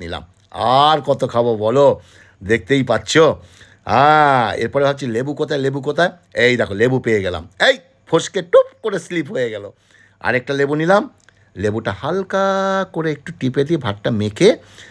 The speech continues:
এরপরে ওই লেগ পিসটা দিয়ে একটু জড়াইয়া জুড়া মুড়া উয়া উয়া কইরা খেয়ে নিলাম।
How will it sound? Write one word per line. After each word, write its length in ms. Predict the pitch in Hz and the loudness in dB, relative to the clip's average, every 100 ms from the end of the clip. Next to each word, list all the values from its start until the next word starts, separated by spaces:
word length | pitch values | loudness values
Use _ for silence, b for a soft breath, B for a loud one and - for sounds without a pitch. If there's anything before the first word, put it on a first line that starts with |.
| B B B | B B B
এরপরে 520 | 78 90 87 113 170 - | -2 -2 0 4 4 2
ওই 80 | 101 | -2
লেগ 300 | 92 110 110 | 0 0 0
পিসটা 280 | 131 131 139 | -4 -2 -2
দিয়ে 140 | 151 | 0
একটু 180 | 139 139 | -2 -4
জড়াইয়া 420 | 101 101 110 117 | -2 2 4 4
জুড়া 340 | 104 104 117 113 | 2 0 2 2
মুড়া 280 | 101 110 110 | 2 2 2
উয়া 300 | 107 113 110 | 2 4 4
উয়া 260 | 110 113 | 4 2
কইরা 440 | 110 117 127 208 233 b b _ - | 0 0 4 2 2 b b _ -6
খেয়ে 280 | - 110 101 | 2 4 4
নিলাম। 340 | 85 78 | 0 -4